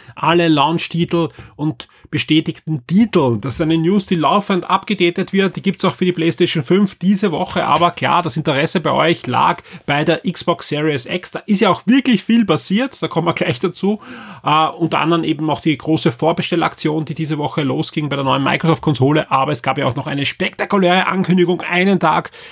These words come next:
bevor das Ganze losging. Da sind wir aber noch nicht, nämlich auf Platz drei sind die Speicherweiterungspreise bekannt geworden. Sowohl für die Xbox Series X,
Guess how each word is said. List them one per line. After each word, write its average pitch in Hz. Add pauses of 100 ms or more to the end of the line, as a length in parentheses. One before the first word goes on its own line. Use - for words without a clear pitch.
(120)
bevor 131
das 127
Ganze 131
losging. 151 (220)
Da -
sind 214
wir 220
aber 196
noch 185
nicht, 190
nämlich 170
auf -
Platz -
drei 170 (360)
sind 165 (300)
die 147
Speicherweiterungspreise 135
bekannt 131
geworden. 117
Sowohl 147
für 170
die 160
Xbox -
Series 139
X, -